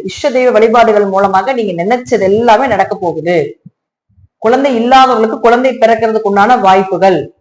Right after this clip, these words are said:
ஒரு குழந்தைக்காக ஒரு ட்ரீட்மெண்ட் எடுக்கிறீங்கன்னா தாராளமா அதை இப்ப செயல்படுத்தி கொள்ளலாம். குடும்பத்துல இருந்து வந்த சண்டை, சச்சரவு, பிரச்சனைகள் இதெல்லாமே விலகி குடும்ப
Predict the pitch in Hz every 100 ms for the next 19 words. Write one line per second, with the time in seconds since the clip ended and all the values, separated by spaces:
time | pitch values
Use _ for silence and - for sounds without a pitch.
0 | _ - 202 208 247 262 254 262 247 220
1 | 262 269 254 226 220 220 220 208 254 208
2 | 202 220 240 233 254 247 208 208 208 208
3 | 202 196 208 175 175 170 180 156 - -
4 | _ _ _ - 262 269 254 233 240 233
5 | 220 220 208 233 233 233 208 - - 240
6 | 247 240 196 202 233 233 240 190 196 220
7 | 233 247 254 196 202 247 - 247 254 262